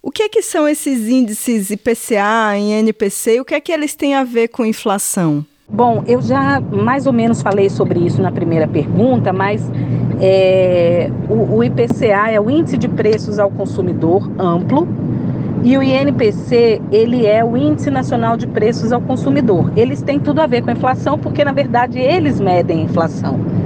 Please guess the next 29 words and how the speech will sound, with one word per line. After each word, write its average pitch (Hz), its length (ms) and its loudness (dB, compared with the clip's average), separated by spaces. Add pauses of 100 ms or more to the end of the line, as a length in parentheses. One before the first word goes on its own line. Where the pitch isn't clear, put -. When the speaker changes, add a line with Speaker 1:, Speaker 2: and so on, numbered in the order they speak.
(280)
Speaker 2:
né? 196 280 0 (500)
A 190 120 0
inflação 233 420 -2
é 247 60 0
calculada 240 880 0
no 240 380 2
I 277 60 -4
B 202 180 -4
G 196 140 0
E 196 180 2
com 247 200 -2
base 208 360 -2
nesses 233 340 -2
dois, 220 640 0
nesses 196 360 0
dois 233 260 2
índices. - 540 0 (420)
Como 302 180 2
eu 294 60 0
expliquei, 277 520 0
a 285 60 2
diferença 233 560 -2
entre 202 220 0
eles, 180 280 0
basicamente, 190 920 0
é, 196 320 2
é 190 120 2
a 214 80 0
renda 226 560 0